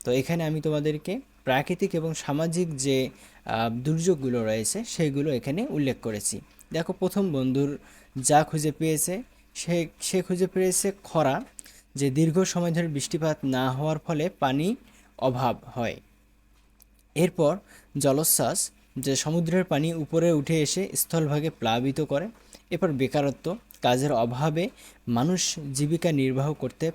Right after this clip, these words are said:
পারে না। এরপর মানবাধিকার লঙ্ঘন, যে বিভিন্ন সামাজিক ও রাজনৈতিক কারণে মানুষের মৌলিক অধিকার লঙ্ঘিত হয়। এরপর দ্বিতীয় বন্ধু যা খুঁজে পেল,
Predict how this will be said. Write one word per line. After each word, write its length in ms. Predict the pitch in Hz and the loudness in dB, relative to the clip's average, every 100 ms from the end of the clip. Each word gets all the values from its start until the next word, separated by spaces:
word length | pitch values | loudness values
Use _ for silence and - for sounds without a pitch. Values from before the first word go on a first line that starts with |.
| - | 0
পারে 220 | 110 113 | 0 0
না। 160 | 101 - _ - - - - | -4 -10 _ -20 -20 -20 -8
এরপর 200 | 151 170 | 0 2
মানবাধিকার 800 | 135 131 165 170 180 185 196 165 | 4 4 2 2 2 2 2 2
লঙ্ঘন, 440 | 120 123 131 180 262 - 139 | 2 2 0 -2 -4 -10 -6
যে 140 | 143 | -4
বিভিন্ন 500 | 143 156 185 196 190 | 0 2 4 4 2
সামাজিক 560 | 185 151 143 143 160 156 | -2 -2 0 0 -2 -2
ও 80 | |
রাজনৈতিক 540 | 131 120 120 143 143 151 | 0 0 0 -2 -4 -4
কারণে 400 | 131 120 143 226 | -2 -2 -2 -2
মানুষের 400 | 131 131 123 147 | -2 -4 -4 -2
মৌলিক 380 | 131 135 156 113 | -2 0 -2 -4
অধিকার 340 | 127 131 190 254 - - - - | -4 -2 -4 -6 -16 -20 -18 -6
লঙ্ঘিত 560 | 127 135 135 139 131 | 0 2 4 2 0
হয়। 280 | 127 113 - - - _ _ _ _ _ _ _ _ - | -2 -6 -10 -12 -20 _ _ _ _ _ _ _ _ -8
এরপর 260 | 160 196 170 | -2 2 4
দ্বিতীয় 380 | 131 147 214 | 4 2 2
বন্ধু 300 | 190 180 190 | 2 4 2
যা 160 | 170 165 | 2 0
খুঁজে 320 | - 139 139 | 0 -2 -2
পেল, 300 | - 120 147 | 0 0 -2